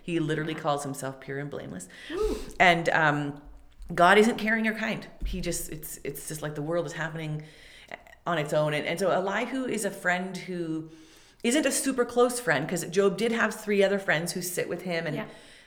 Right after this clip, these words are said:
Speaker 1: and who gave him lots of speeches for the first, what, thirty, twenty-nine chapters
Speaker 2: Yes.
Speaker 1: <laughs> after the first two.
Speaker 2: Yeah.
Speaker 1: Um, but Elihu is younger. He waits his turn to speak because of the, the deference to the older
Speaker 2: Ah,
Speaker 1: people.
Speaker 2: I see.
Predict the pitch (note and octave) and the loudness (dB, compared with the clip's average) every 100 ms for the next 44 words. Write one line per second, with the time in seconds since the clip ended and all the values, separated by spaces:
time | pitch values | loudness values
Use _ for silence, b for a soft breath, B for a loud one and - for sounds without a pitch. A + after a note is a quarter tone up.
0 | - C#3+ C3+ C3+ D#3 C#3 - D3+ D3+ C3+ | -8 -6 -4 -4 -4 -4 -4 -4 -4 -4
1 | C3 C3+ D3 C3+ - C#3 C3+ D3 D3+ C#3 | -4 -4 -4 -6 -6 -6 -6 -6 -4 -6
2 | C#3 - C#3+ - - - - - D#3 E3+ | -6 -6 -6 -6 -14 -20 -20 -12 -10 -10
3 | - D3+ D3 - F#3 F3 D#3+ D3+ G3 F#3+ | -10 -8 -8 -4 -2 0 0 0 0 0
4 | - - G#3+ C4 C4+ A3+ - - B B | 0 2 2 4 4 4 4 2 B B
5 | B - - - E3+ E3 D#3 D3+ - C#3+ | B -2 -2 -2 -6 -6 -6 -6 -6 -4
6 | G3+ - F#3 F3 - B B B B - | 0 6 8 6 4 B B B B -20
7 | - - - G#3+ G#3+ G#3+ G#3 A#3+ C4+ C4 | -20 -20 -2 2 4 6 4 2 0 0
8 | G#3 - - D#3+ D3+ D#3 E3+ A#3 - - | 0 0 -2 0 2 0 -2 -6 -10 -18
9 | - F3 E3 C3+ - F#3+ - F3+ E3+ E3 | -12 -8 -4 -4 -4 -8 -6 -4 -4 -8
10 | - D3 D3+ - - D3+ D3 D3 - - | -10 -10 -10 -14 -8 -6 -6 -8 -8 -10
11 | - - D3+ D3 D3+ - - D3 C3 C#3+ | -10 -10 -8 -6 -8 -12 -12 -10 -6 -6
12 | - - - - - B3+ F#3 A3 | -8 -10 -10 -8 -6 -6 -8 -12